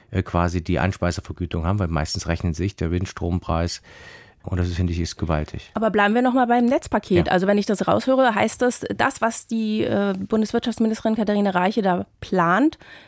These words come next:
Speaker 2: das wird so nicht kommen. Es wird ja inzwischen auch, ähm, offensiv aus ihrem Ministerium so kommuniziert, dass das geplant ist,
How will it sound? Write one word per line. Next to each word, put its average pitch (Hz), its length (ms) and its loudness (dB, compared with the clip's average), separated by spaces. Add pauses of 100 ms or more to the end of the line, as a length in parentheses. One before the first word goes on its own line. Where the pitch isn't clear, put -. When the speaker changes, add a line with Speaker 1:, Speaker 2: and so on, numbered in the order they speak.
(320)
Speaker 2:
das - 360 0
wird 220 220 2
so 214 240 4
nicht 247 280 2
kommen. 233 400 4
Es - 100 -2
wird 202 220 2
ja 220 80 4
inzwischen 220 360 0
auch, - 320 0
ähm, 202 200 0
offensiv 202 420 0
aus - 140 0
ihrem 202 200 4
Ministerium 196 560 4
so 190 220 2
kommuniziert, 190 760 0 (460)
dass 196 160 -2
das - 160 -4
geplant 175 460 2
ist, - 360 0